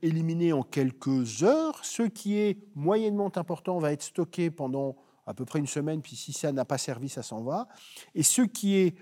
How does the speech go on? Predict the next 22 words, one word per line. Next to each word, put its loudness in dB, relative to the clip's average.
très 4
important 2
va 6
être 0
stocké -4
sous -6
forme -2
de -2
nuages. -4
Et -2
il 0
faut -2
bien 2
savoir 2
que, 4
et 0
c'est -6
une -2
des 2
fi-, -4
différences -2
fondamentales 0